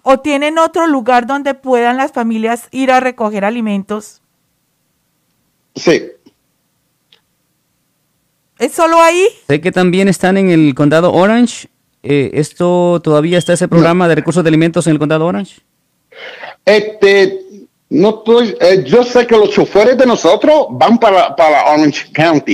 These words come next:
Speaker 2: y si, y si tienen que ir para Chapel Hill y para Hillsborough.
Speaker 1: Ok,
Speaker 3: Ok.
Speaker 1: fantástico.
Speaker 2: Eh,
Speaker 1: Muy
Speaker 2: ellos se
Speaker 1: bien.
Speaker 2: tiran para allá. Hay,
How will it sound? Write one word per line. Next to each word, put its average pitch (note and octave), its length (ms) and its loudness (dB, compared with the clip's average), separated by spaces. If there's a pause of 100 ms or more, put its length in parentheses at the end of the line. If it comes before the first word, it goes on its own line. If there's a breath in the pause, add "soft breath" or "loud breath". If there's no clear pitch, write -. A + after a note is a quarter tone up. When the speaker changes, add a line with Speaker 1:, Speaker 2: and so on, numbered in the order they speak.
Speaker 2:
y A#2+ 40 -2
si, B2 360 -2
y C3 40 -2
si A#2+ 140 -4
tienen D3 220 0
que D3 120 2
ir C#3+ 80 0
para C#3 140 2
Chapel C3+ 360 0
Hill A2 180 0 (480 loud breath)
y F3 200 4
para C#3+ 240 2
Hillsborough. A2 560 0 (640)
Speaker 1:
Ok, G#3 560 -8
Speaker 3:
Ok. C3 220 -10 (420)
Speaker 1:
fantástico. A3+ 640 -4
Speaker 2:
Eh, F#3 160 2 (480 loud breath)
Speaker 1:
Muy A3+ 300 -2
Speaker 2:
ellos E3+ 140 2
se G#3+ 100 0
Speaker 1:
bien. F3 60 -2
Speaker 2:
tiran E3+ 220 2
para D#3 160 2
allá. D#3+ 500 2
Hay, E3+ 240 2